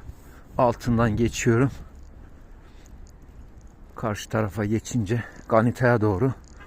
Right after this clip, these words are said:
ilerleyeceğim. İki katlı muhteşem bir köprü. Aynı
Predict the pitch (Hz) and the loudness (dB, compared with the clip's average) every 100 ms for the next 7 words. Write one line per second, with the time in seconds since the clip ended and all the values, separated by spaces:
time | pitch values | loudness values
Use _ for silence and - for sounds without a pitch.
0 | - - - 151 123 120 113 117 98 110 | -20 -20 -8 -2 2 2 2 0 -2 -6
1 | 95 - - - - - - - - - | -6 -12 -20 -20 -20 -20 -20 -20 -20 -20
2 | - - - - - - - - - - | -20 -20 -20 -20 -20 -20 -20 -20 -20 -20
3 | - - - - - - - - - - | -20 -20 -20 -20 -20 -20 -20 -20 -20 -20
4 | - 139 - 196 160 151 - 185 180 165 | -8 -6 0 4 6 6 8 8 8 4
5 | - 147 156 196 170 139 - 123 - 147 | 4 2 4 4 6 4 4 2 4 2
6 | 170 - - - - - - - - - | 2 -2 -16 -20 -20 -20 -20 -20 -20 -20
7 | - - 151 165 175 160 160 | -20 -4 4 6 6 4 4